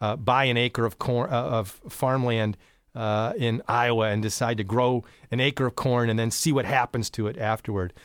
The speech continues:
And then Sunday, we've got a s-, a bunch of reflective films, more philosophical films that really should make you think about what kind of species we are and how we relate to the other species on the globe.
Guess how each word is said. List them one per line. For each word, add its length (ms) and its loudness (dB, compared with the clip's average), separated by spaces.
And 100 2
then 120 2
Sunday, 380 2
we've 240 0
got 280 0
a 20 0
s-, 220 -6
a 100 2
bunch 260 0
of 140 2
reflective 640 0
films, 380 0
more 160 0
philosophical 840 0
films 360 -2
that 140 -4
really 360 0
should 200 0
make 280 0
you 260 0
think 380 -4
about 340 0
what 200 0
kind 180 2
of 100 0
species 640 -4
we 160 0
are 320 0
and 180 0
how 220 2
we 120 0
relate 360 0
to 100 -6
the 140 -4
other 200 -2
species 640 -4
on 200 -2
the 60 -2
globe. 400 -4